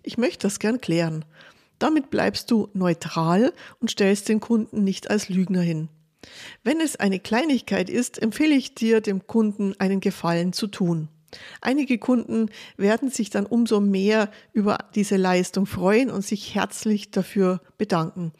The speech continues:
Sie werden dich als kooperativen und angenehmen Zeitgenossen in Erinnerung behalten.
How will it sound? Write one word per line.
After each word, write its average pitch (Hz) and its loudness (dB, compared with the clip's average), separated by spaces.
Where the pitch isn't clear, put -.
Sie 208 0
werden 226 2
dich - -4
als - -2
kooperativen 208 2
und 185 -2
angenehmen 196 2
Zeitgenossen 185 0
in 294 4
Erinnerung 170 0
behalten. 165 -2